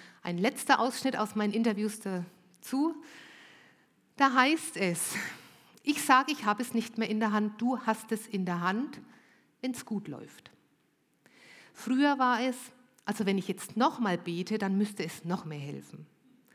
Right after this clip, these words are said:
Früher habe ich dieses Wort, dein Wille geschehe, gehasst,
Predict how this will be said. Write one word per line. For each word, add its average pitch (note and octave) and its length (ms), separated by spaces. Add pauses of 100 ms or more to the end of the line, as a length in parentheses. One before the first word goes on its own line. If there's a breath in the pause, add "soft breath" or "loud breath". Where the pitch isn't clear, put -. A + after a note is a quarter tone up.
(480 loud breath)
Früher C4 380
habe A3+ 160
ich A#3 100
dieses A3+ 380
Wort, G#3 260 (320 loud breath)
dein G3 220
Wille G#3+ 220
geschehe, G3 440
gehasst, - 680